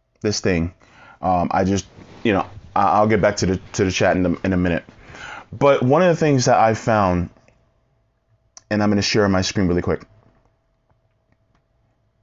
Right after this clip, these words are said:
is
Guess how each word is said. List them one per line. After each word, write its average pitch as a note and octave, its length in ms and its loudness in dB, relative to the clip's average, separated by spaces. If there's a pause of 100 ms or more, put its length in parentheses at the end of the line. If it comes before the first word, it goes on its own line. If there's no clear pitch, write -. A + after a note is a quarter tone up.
(1500)
is A2 1400 2